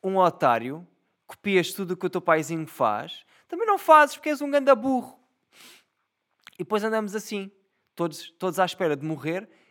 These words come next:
e ninguém faz piscas, mano. E eu sou obrigado a esperar que tu decidas para onde é que vais, que é para eu poder ir também.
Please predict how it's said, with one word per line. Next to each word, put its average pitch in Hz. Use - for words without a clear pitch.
e 190
ninguém 202
faz 196
piscas, 147
mano. -
E 143
eu 160
sou 190
obrigado 170
a 139
esperar 143
que -
tu 190
decidas 208
para 202
onde 202
é 202
que 202
vais, 196
que 202
é 196
para 196
eu 196
poder 196
ir 175
também. 170